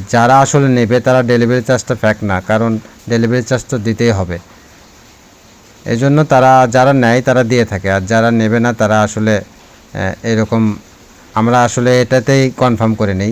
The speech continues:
যে আসলে এনে নেবে, এই জন্য ডেলিভারি চার্জটা পাঠিয়ে দিচ্ছি। আর তাহলে আমাদের আর কোনো প্রবলেম নেই, আমরা নিঃসন্দেহে তাকে অর্ডারটা দিতে পারি, ডেলিভারিটা দিতে পারি। এজন্য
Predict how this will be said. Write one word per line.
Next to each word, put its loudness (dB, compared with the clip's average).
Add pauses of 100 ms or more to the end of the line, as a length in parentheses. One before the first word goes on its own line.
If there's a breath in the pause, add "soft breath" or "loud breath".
যে -2
আসলে 0
এনে 0
নেবে, 0
এই 2
জন্য 0
ডেলিভারি -2
চার্জটা -4
পাঠিয়ে -2
দিচ্ছি। -10
আর 0
তাহলে 0
আমাদের 2
আর 0
কোনো -4 (100)
প্রবলেম -2
নেই, -6 (200)
আমরা -2
নিঃসন্দেহে -2
তাকে -2
অর্ডারটা -2 (100)
দিতে -4
পারি, -6 (100)
ডেলিভারিটা -2
দিতে -6
পারি। -6 (880 loud breath)
এজন্য 2